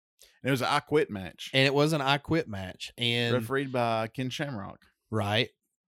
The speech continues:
Speaker 2: A, a huge and swollen Ken Shamrock,
Speaker 1: With
Speaker 2: by the way, with all the
Speaker 1: sleeveless referee shirt.
Speaker 2: with all the steroids in the world in his body at the time. Um,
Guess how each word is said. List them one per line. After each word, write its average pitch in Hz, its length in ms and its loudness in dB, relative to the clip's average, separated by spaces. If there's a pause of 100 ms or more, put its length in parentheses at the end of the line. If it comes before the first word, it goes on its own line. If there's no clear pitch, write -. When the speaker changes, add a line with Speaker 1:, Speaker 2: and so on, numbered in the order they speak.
(240)
Speaker 2:
A, 117 180 -8
a 127 200 6
huge 151 640 2
and 123 140 0
swollen 139 760 4
Ken 107 320 -4
Shamrock, 101 420 -2
Speaker 1:
With 185 100 4
Speaker 2:
by 101 80 -4
the 107 80 -2
way, 110 160 0
with 107 300 -2
all 135 340 10
the 127 80 8
Speaker 1:
sleeveless 147 520 2
referee 123 400 0
shirt. 127 120 0
Speaker 2:
with 123 240 4
all 135 360 8
the 127 100 2
steroids 127 580 4
in 113 60 -6
the 110 80 -4
world 120 380 2
in 104 100 0
his 101 140 -4
body 110 360 0
at 95 120 -8
the 95 100 -12
time. 95 400 -10 (500)
Um, 131 480 4